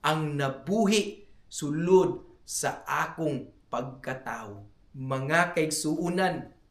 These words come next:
mahal ko nga mga kaigsuunan, asa na ang gahom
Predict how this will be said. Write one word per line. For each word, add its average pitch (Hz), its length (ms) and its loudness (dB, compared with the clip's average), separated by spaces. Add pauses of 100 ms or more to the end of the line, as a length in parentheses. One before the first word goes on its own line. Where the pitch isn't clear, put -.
(520)
mahal 170 600 2
ko 185 240 4
nga 175 80 0
mga 175 240 0
kaigsuunan, 196 640 0
asa 226 400 8
na 226 160 8
ang 233 80 4
gahom 277 640 10